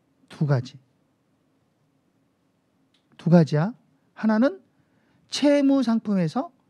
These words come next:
사채에서 사업 모형이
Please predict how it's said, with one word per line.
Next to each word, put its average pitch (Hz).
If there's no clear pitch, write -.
사채에서 233
사업 277
모형이 220